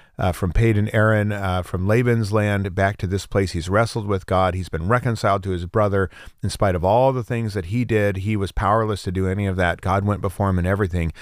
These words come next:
and yet he still feels the need <laughs> to deceive again.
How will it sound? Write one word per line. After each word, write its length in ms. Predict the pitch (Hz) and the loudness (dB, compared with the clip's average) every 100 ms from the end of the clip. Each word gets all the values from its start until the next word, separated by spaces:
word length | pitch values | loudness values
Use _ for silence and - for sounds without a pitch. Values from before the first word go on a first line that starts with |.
| - | -6
and 180 | 117 113 | 0 4
yet 140 | 107 92 | 4 2
he 120 | 95 | -2
still 540 | - - - 117 120 | -4 -4 2 4 4
feels 520 | 110 - 113 110 107 | 0 -4 0 2 2
the 120 | - 85 | 0 -2
need 560 | 90 117 110 90 82 - - - - _ - | 2 2 2 0 -2 -8 -18 -20 -20 _ -2
<laughs> 360 | - 92 - - | 2 2 2 0
to 160 | 123 | 2
deceive 680 | 98 98 - - 120 101 90 - | 2 0 -2 0 2 2 0 -4
again. 540 | 95 101 92 67 62 | 0 2 2 0 -8